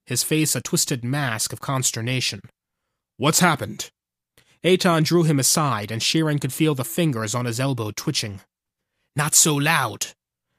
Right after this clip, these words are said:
Aton's voice was low and tortured. "I've just gotten word from the hideout on the private line."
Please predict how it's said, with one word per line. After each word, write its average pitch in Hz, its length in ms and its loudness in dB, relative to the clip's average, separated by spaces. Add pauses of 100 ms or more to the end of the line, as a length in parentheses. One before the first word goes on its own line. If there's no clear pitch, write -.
Aton's 117 480 -4
voice 120 380 -2
was 113 180 -6
low 123 300 -2
and 104 120 -6
tortured. - 460 -6 (500)
"I've 113 160 -2
just 185 220 4
gotten 160 280 2
word 151 220 2
from 139 140 0
the 131 180 0
hideout 117 400 -2
on 113 80 -10
the 110 80 -8
private 135 440 -2
line." 117 460 -2